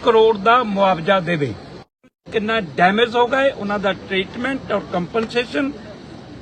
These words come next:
ਔਰ ਦੋਸ਼ੀਆਂ ਨੂੰ, ਦੇਖੋ, ਟ੍ਰੇਡਰ ਨੂੰ, ਹੋਲਸੇਲਰ ਨੂੰ, ਡਿਸਟ੍ਰੀਬਿਊਟਰ ਨੂੰ, ਪ੍ਰੋਡਿਊਸਰ ਨੂੰ,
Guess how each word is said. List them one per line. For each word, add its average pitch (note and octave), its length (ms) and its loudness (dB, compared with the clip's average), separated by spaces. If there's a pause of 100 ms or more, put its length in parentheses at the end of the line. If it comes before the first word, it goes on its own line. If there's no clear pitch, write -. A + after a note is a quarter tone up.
(120)
ਔਰ C4 160 6 (180)
ਦੋਸ਼ੀਆਂ C4+ 540 8
ਨੂੰ, G3+ 120 -2 (1160)
ਦੇਖੋ, B3 240 4 (160)
ਟ੍ਰੇਡਰ G#3 400 4
ਨੂੰ, D4+ 200 2 (1400)
ਹੋਲਸੇਲਰ B3+ 600 6
ਨੂੰ, D#4+ 200 2 (960)
ਡਿਸਟ੍ਰੀਬਿਊਟਰ C4+ 760 4
ਨੂੰ, D#4 220 2 (340)
ਪ੍ਰੋਡਿਊਸਰ C#4+ 600 8
ਨੂੰ, D#3+ 80 -8